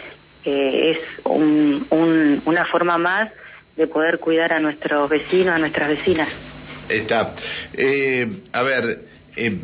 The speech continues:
Speaker 2: es decir, ellos, o la, la colaboración que van a tener de Gendarmería, ustedes en Cenillosa, es en todo lo que hace a la ruta veintidós y luego a la dos treinta y siete.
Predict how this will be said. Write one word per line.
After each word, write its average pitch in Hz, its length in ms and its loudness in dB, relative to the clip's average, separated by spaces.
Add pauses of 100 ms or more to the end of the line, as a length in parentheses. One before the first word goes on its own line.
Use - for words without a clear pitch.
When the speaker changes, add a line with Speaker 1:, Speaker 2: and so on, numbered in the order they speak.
(160)
Speaker 2:
es 117 200 -2
decir, 113 420 -4
ellos, 143 640 -2
o 98 300 0
la, 98 460 0
la 98 240 -2
colaboración 98 680 0
que 127 80 -2
van 110 140 0
a 98 100 -2
tener 107 340 0
de 104 120 -2
Gendarmería, 92 640 -2
ustedes 107 380 -2
en 98 180 -2
Cenillosa, 117 680 0 (360)
es 113 240 -2
en 110 160 0
todo 135 160 2
lo 127 160 0
que 107 140 -2
hace 110 180 -4
a 113 40 2
la 98 120 0
ruta 113 300 -2
veintidós 101 680 -2
y 113 80 0
luego 110 240 4
a 104 60 2
la 98 80 2
dos 104 160 0
treinta 95 340 -2
y 92 120 0
siete. 90 540 -4